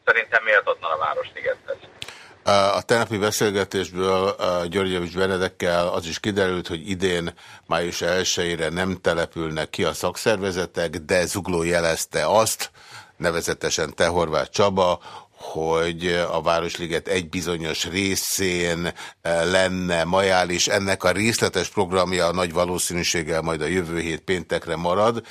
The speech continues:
Speaker 2: de mit lehet tudni erről a tervről, beleértve, hogy a megvalósulás útjára rá, rálépette már?
Speaker 1: Igen, rálépett.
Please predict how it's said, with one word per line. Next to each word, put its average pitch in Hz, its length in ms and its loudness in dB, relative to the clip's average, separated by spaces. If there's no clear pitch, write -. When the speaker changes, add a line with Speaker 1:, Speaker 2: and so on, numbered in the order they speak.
Speaker 2:
de 85 100 -4
mit 101 200 0
lehet 82 260 0
tudni 85 460 -6
erről 82 840 0
a 82 200 -4
tervről, 90 880 0
beleértve, 82 600 0
hogy 82 240 -2
a 85 100 0
megvalósulás 80 840 -4
útjára 80 500 -2
rá, 78 180 0
rálépette 80 680 -2
már? 78 240 -4
Speaker 1:
Igen, 107 260 4
rálépett. 107 540 4